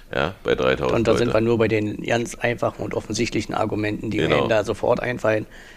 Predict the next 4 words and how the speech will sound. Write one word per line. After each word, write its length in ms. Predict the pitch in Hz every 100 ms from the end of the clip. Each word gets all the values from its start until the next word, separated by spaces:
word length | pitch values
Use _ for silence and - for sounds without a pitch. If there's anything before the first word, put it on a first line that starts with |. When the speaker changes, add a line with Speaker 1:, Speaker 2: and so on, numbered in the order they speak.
| - - - - -
Speaker 2:
was 200 | - 117 -
halt 160 | 110 -
einfach, 560 | 120 110 110 - - - - - - - - - - - - - - - - - - - - -
ja, 260 | - 123 156